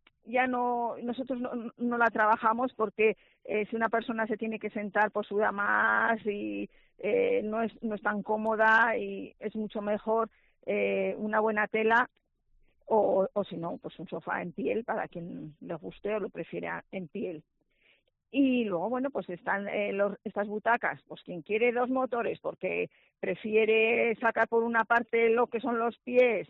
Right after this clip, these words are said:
y por otra parte lo que es el respaldo, pues también, todas estas butacas se fabrican, pues, con dos, con, también con dos motores. Eh, es una pieza que la verdad que la vendemos, mm, en el día a día porque, eh, pues bueno, que es, pues que el padre, pues ya va viendo que le hace falta,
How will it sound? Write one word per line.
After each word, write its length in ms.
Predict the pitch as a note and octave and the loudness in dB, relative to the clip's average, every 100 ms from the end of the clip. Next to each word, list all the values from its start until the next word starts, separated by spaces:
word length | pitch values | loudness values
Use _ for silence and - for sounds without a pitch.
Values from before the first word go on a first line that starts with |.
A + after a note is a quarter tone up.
| - | -10
y 160 | F#3+ F#3 | -12 -6
por 180 | F3+ | -2
otra 240 | F3+ G3 G3 | -2 -2 -2
parte 560 | G#3 G#3+ G#3 G#3 G#3 | 0 -2 -2 0 2
lo 160 | G3+ G#3+ | 2 0
que 120 | A3 | -2
es 80 | G#3+ | -4
el 160 | A3 G3+ | -2 -2
respaldo, 720 | A3 - G#3+ A3+ A3 C#4 - _ _ _ _ - | -6 0 0 2 0 -2 -4 _ _ _ _ -4
pues 180 | G3 | -2
también, 420 | G#3+ F3+ F#3 A3+ C4 | -2 -4 -2 -4 -4
todas 120 | F3 | -4
estas 160 | F#3 | -4
butacas 380 | G3 F#3+ F#3+ G3 | -4 -2 -2 -2
se 100 | G#3+ | -4
fabrican, 440 | F#3+ F3+ F#3 G#3 A3+ - | -4 -6 -4 -6 -8 -10
pues, 160 | F#3+ | -10
con 180 | - E3+ | -10 -10
dos, 240 | E3+ D3+ - - - | -10 -10 -16 -18 -12
con, 260 | F#3+ - - | -10 -12 -10
también 240 | F3+ G3 | -10 -8
con 180 | G3+ F#3 | -6 -6
dos 140 | F3+ F#3 | -6 -8
motores. 500 | G3+ F3 D#3+ - - _ _ _ _ _ | -10 -8 -10 -12 -16 _ _ _ _ _
Eh, 520 | - A#3+ A#3 A#3+ A#3+ - | 4 4 4 2 -2 -2
es 160 | C4 | -4
una 220 | D4 D4 D4 | 0 0 2
pieza 340 | D#4+ D#4+ A3 | 0 0 0
que 140 | G#3 | 0
la 100 | G3 | 0
verdad 200 | G3+ A3+ | 2 2
que 80 | A#3 | 0
la 100 | A3+ | -2
vendemos, 440 | G3+ G3+ A#3 A#3 G#3+ | -2 -4 -4 -4 -6
mm, 380 | G#3 G#3+ G3 G#3 - | -8 -8 -10 -10 -4
en 160 | A#3 | -2
el 120 | A3+ G#3+ | -2 0
día 200 | A3+ A3+ | 4 4
a 40 | |
día 300 | B3 B3 F3 | 2 2 2
porque, 480 | - F3+ - G3+ F#3+ _ _ _ - | 0 -4 -2 -4 -4 _ _ _ 0
eh, 440 | A3 G#3+ G#3 G#3+ | 2 2 0 -2
pues 200 | G#3+ G#3 A3 | -4 -6 -4
bueno, 340 | A#3+ C#4+ A#3 | -4 -4 -4
que 380 | G3+ G3+ G3+ G3 | -4 -4 -2 -4
es, 100 | G3 | -4
pues 180 | G3+ - | -8 -4
que 80 | |
el 80 | G3 | -2
padre, 400 | G#3 A3 A3+ A#3 | 2 4 4 2
pues 180 | A#3 A3+ | 2 0
ya 140 | G#3 | 2
va 140 | A3 A3 | 2 2
viendo 320 | A3 A3 A3 | 2 0 -2
que 80 | G#3+ | -2
le 80 | G#3+ | -2
hace 180 | A3+ | -4
falta, 680 | G3+ G#3 A3 A3 A3+ A3 | 0 2 2 2 4 4